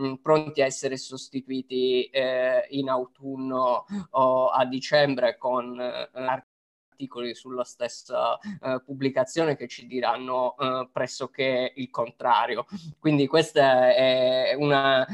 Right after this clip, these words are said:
eh, riflessione secondo me da tenere presente nelle nostre, nella nostra riflessione sulle politiche, e si può fare un po'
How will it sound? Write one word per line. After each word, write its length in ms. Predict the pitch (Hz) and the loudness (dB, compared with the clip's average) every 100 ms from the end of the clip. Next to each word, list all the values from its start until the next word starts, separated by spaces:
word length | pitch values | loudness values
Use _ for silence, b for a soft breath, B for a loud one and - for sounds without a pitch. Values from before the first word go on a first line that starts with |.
| 214 139 | -8 -4
eh, 520 | 135 135 135 131 120 | 0 2 2 0 0
riflessione 720 | 151 143 156 147 - 160 156 | 0 0 2 0 2 2 4
secondo 360 | 147 127 127 135 | 2 -2 -4 0
me 140 | 151 | 0
da 180 | 143 - | 2 0
tenere 440 | - 139 151 147 147 | 0 2 6 4 4
presente 680 | 139 135 143 135 131 - 123 | 0 2 2 2 0 -4 -2
nelle 260 | 127 127 | -2 -4
nostre, 800 | 131 127 - 135 127 120 - 202 - | -4 -6 -6 4 6 6 4 -10 -2
nella 160 | 139 | 2
nostra 300 | 147 151 143 | 4 2 2
riflessione 600 | 139 135 143 - 151 139 | 0 -2 -4 -4 -2 -2
sulle 220 | 135 131 | -2 -6
politiche, 540 | 123 135 131 113 120 156 | -6 -6 -6 -6 -2 -2
e 40 | |
si 200 | 156 170 | 0 -4
può 200 | 170 156 - | 2 0 6
fare 260 | 143 131 | 6 6
un 180 | 151 175 | 2 0
po' 320 | - 147 143 | 4 6 6